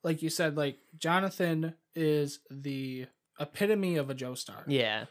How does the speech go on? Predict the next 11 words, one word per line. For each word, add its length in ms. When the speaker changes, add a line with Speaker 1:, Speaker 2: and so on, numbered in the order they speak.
Speaker 1:
And 120
then 80
you 120
kinda 240
see 300
how, 340
like, 240
the 80
beliefs, 920
the 340
way, 500